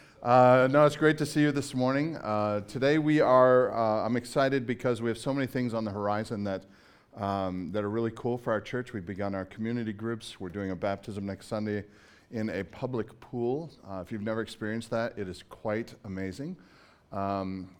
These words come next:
met with our candidates already, uh, and they are excited about being baptized. A little nervous, but they're gonna do great. Uh, father and son, so it's gonna be very cool. Also, we have, uh,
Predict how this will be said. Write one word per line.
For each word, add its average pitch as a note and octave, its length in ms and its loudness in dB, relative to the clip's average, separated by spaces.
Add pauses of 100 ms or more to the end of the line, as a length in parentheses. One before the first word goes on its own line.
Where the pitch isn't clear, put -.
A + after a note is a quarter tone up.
met A2+ 220 -4
with A2 140 -4
our G#2 160 0
candidates A2 580 -4
already, G#2+ 480 -2 (200)
uh, F#2+ 340 -4
and G2 160 -8
they G2+ 120 -2
are F#2+ 200 -2
excited G#2 400 -6
about G2+ 260 -4
being G2 200 -6
baptized. A2+ 580 -6
A D3+ 60 -8
little E3+ 140 -4
nervous, C#3+ 280 -2
but - 160 -10
they're G#2+ 100 -8
gonna G2 160 -6
do E2 120 -10
great. C#2+ 400 -12 (680)
Uh, G2+ 480 0
father B2 340 0
and B2+ 120 -2
son, D3 320 -4 (240)
so - 100 -8
it's F2+ 120 -6
gonna G#2 140 -4
be G2+ 60 -4
very G#2 240 -2
cool. F2 320 -8 (180)
Also, A#2 360 -2
we A#2+ 160 0
have, A2+ 420 0
uh, G#2 460 0